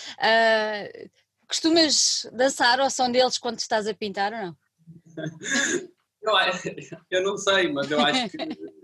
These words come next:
Speaker 2: eu acho que já fui apanhado nesses momentos.
Speaker 1: <laughs> É que eles
Speaker 2: Vai.
Speaker 1: puxam, eles puxam.
Speaker 2: É, é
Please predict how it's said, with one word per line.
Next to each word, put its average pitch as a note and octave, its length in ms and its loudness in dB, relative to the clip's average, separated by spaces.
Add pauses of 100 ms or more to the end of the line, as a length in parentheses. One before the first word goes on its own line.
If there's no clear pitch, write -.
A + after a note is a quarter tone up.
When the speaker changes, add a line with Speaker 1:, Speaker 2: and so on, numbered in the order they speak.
(320)
Speaker 2:
eu D#3+ 140 -2
acho D#3 180 2
que D#3 60 0
já D3+ 80 0
fui D#3 160 -2
apanhado D3+ 540 0
nesses D3 240 -6
momentos. C#3+ 360 -4 (200)
Speaker 1:
<laughs> - 920 -4
É C4+ 120 4
que D#4 100 2
eles D#4+ 180 4
Speaker 2:
Vai. - 100 -4
Speaker 1:
puxam, G#4 520 6
eles A#3+ 260 2
puxam. D#4+ 540 2
Speaker 2:
É, E3+ 60 -6 (680)
é A#2+ 80 -6